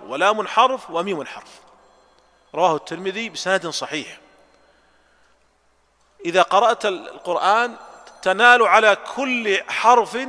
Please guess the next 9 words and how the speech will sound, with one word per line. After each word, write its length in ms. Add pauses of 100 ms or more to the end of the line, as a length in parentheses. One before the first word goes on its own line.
عشر 340
حسنات، 520 (1040)
عشر 300
حسنات. 560 (4000)
وقد 800
حسب 420
بعض 220
أهل 200
العلم 400